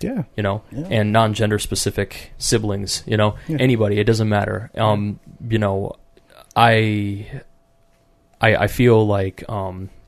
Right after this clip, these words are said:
Speaker 2: if we, if we let the side down, if we let our scene down, then we don't really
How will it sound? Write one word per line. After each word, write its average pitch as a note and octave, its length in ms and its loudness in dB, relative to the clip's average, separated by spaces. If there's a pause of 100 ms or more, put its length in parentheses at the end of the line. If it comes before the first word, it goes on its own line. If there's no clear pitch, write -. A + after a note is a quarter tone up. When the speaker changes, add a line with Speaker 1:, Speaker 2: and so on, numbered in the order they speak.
(800)
Speaker 2:
if - 160 -4
we, A2 380 0
if G#2 120 -10
we B2 80 6
let A#2+ 180 2
the G2+ 80 -4
side G#2+ 360 2
down, A#2 440 -2
if G#2+ 80 -8
we A2+ 80 0
let G#2+ 140 0
our G2 80 -4
scene A2 300 -2
down, A#2 340 0 (600)
then G#2 640 0 (420)
we A#2 220 0
don't A2 160 2
really G2+ 300 -6